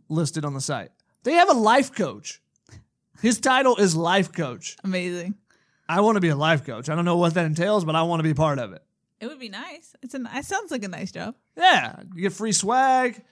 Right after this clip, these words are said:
Speaker 1: You get to be like, "Hey, this is what you should do with your life." I think that's what you do. I don't know. <laughs> But,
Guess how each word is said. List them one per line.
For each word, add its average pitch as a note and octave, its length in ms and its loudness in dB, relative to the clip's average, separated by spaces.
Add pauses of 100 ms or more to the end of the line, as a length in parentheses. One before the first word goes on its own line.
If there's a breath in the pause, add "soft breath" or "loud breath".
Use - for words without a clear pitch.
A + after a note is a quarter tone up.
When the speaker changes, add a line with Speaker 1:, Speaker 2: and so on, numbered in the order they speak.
(120)
Speaker 1:
You D#3+ 140 -6
get E3+ 100 -2
to E3+ 60 -6
be E3 420 0
like, E3 220 -2
"Hey, G#3+ 280 0
this F3+ 140 -2
is - 60 -6
what F#3 160 -2
you F3 60 -2
should E3 100 -4
do A3+ 140 2
with A3 100 0
your A3+ 80 0
life." A3+ 420 2
I F#3 60 0
think A3+ 180 -4
that's D#3 140 -6
what D#3 100 -6
you D3+ 60 -8
do. E3 200 -6
I G3 60 -2
don't G3+ 80 0
know. F#3+ 280 -2
<laughs> - 600 -6
But, F3+ 160 -2